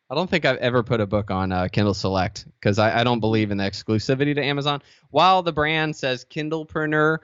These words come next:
uh, the truth is really it's all about book marketing, uh, in general. So I do Draft to Digital. We have a great article that compares Draft to Digital to Smashwords. Um, and that was fun 'cause I got to interview both the C E Os of both companies.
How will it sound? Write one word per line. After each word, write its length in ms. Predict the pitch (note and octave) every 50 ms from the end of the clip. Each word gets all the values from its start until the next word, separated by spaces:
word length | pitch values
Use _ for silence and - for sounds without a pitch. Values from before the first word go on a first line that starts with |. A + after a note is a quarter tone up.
| - - _ - -
uh, 100 | B2 A#2
the 100 | A#2+ A#2
truth 280 | - D3+ C#3+ C3+ -
is 240 | C3+ B2+ A#2+ A2+ A2+
really 240 | B2 B2 B2 A#2+ A2
it's 120 | G#2+ - A#2
all 160 | A2 A2 G#2+
about 340 | G2 G#2+ G2+ G2 G2 G2 - _ _
book 440 | - A#2 G#2+ - _ - _ - - _ _ _ _ -
marketing, 680 | A#2 G#2+ G#2 G#2 G2+ G#2+ G2 G2 F#2 F#2 F#2 G2+ G#2 -
uh, 160 | G#2 G#2 G2 G2+
in 140 | G#2+ G#2+
general. 380 | G2 G2 G2 G2 F#2+ F#2 F#2 _ - - _ _ -
So 140 | - C#3 C3+
I 160 | C#3+ F3+ F#3+
do 220 | C#3 C#3 D#3+ D#3+
Draft 320 | C3 A2+ A#2+ A2+ A#2 - -
to 80 | A2+
Digital. 380 | - - - A2+ A2+ A#2+ B2 B2
We 120 | B2 A#2+
have 160 | B2+ C3 B2+
a 40 | A#2+
great 420 | G#2+ _ A2 A#2 B2 B2+ B2+ B2 _ _ -
article 480 | A#2 A#2 A#2+ B2 A#2 A#2+ A#2+ A2 G#2+ G#2
that 180 | G#2 G2+ -
compares 640 | - A#2 G#2+ G2+ A#2+ A#2 A2+ A2+ G#2+ G#2+ G#2 - -
Draft 380 | - - - A#2 A2 A2+ - -
to 60 | A#2
Digital 480 | G#2 A2 G#2+ G2+ A2 G#2+ G#2+ G#2 G#2+ G#2+
to 320 | - - - G#2+ G#2 G2+ G2+
Smashwords. 840 | G2 - - - G2+ G#2 G2+ - - A#2 A2 G#2+ A2+ A2+ - - _ _ _ _ _ _ _ -
Um, 280 | A2 G#2 G#2 G#2 G2+ G2+
and 60 | G#2+
that 100 | A#2 B2+
was 160 | A#2+ A#2+ -
fun 300 | - - B2 A2+ A2+ A#2
'cause 160 | A2 - A2 -
I 60 | A2
got 180 | G#2 A2+ G#2+
to 120 | - - F2+
interview 340 | A#2+ A2+ A2+ G#2 A2 A2 G#2+
both 360 | G2+ A2 A2 A2 A2 - -
the 220 | - A2 G#2+ G#2
C 320 | G2 - - A#2 G#2+ G#2+ A2
E 40 | G2+
Os 280 | G2+ G#2+ A2 G#2+ G#2
of 100 | A#2 G2
both 200 | G#2 G#2+ G#2 G#2
companies. 520 | - - A2 G#2 G#2+ A2 A2 A2 A2 G#2+